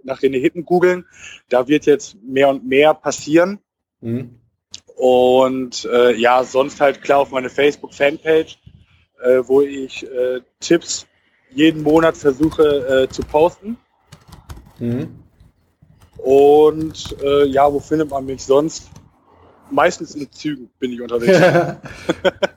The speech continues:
Speaker 2: Und hackst dich da in die W lans rein. Geht das irgendwie, kann man sich heutzutage noch in W lans, äh, einhacken, in W E P oder W P A, W P A zweis?
Speaker 1: Locker flockig.
Speaker 2: Ja.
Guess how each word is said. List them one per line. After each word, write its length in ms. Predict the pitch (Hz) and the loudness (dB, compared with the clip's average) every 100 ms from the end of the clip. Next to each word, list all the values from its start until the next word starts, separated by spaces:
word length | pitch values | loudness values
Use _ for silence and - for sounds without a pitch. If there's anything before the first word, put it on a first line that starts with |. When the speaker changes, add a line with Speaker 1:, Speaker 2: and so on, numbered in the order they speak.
| 139 | -2
Speaker 2:
Und 160 | 143 165 | 0 -4
hackst 540 | - - - 151 - | -8 -10 -4 -4 -4
dich 100 | 156 | 0
da 140 | 156 | 2
in 60 | 143 | 2
die 100 | 131 | 2
W 80 | 135 | 2
lans 300 | 135 127 - | 2 0 2
rein. 320 | 123 120 123 | 2 2 2
Geht 160 | 160 202 | 2 4
das 180 | 208 | 2
irgendwie, 600 | 190 190 196 196 160 165 - | 2 2 2 0 -2 -6 -2
kann 160 | 175 | 0
man 120 | 175 156 | 0 -2
sich 120 | 151 | -2
heutzutage 420 | 165 165 170 160 | -2 0 -2 -2
noch 120 | 151 | -2
in 100 | 147 | 0
W 80 | 147 | 0
lans, 320 | 175 196 196 | 2 0 -4
äh, 60 | - | -2
einhacken, 800 | 151 156 143 151 175 185 196 208 | 2 2 2 0 0 -2 -4 -2
in 180 | 151 139 | -2 0
W 140 | 147 | 0
E 40 | |
P 360 | 147 160 180 190 | 0 2 2 2
oder 420 | 147 131 131 123 | 0 0 0 0
W 100 | 135 | -2
P 160 | - 143 | -2 -2
A, 280 | 143 160 147 | 0 -2 -4
W 80 | |
P 120 | 139 131 | -4 -4
A 140 | 123 | -6
zweis? 560 | - 139 160 170 - _ _ _ _ _ _ _ _ _ _ _ _ | -4 -4 -2 -4 -10 _ _ _ _ _ _ _ _ _ _ _ _
Speaker 1:
Locker 320 | 156 165 170 151 | 2 2 2 -2
flockig. 420 | 156 147 127 _ _ - | -2 -4 -8 _ _ -2
Speaker 2:
Ja. 300 | 127 135 143 | 0 0 -2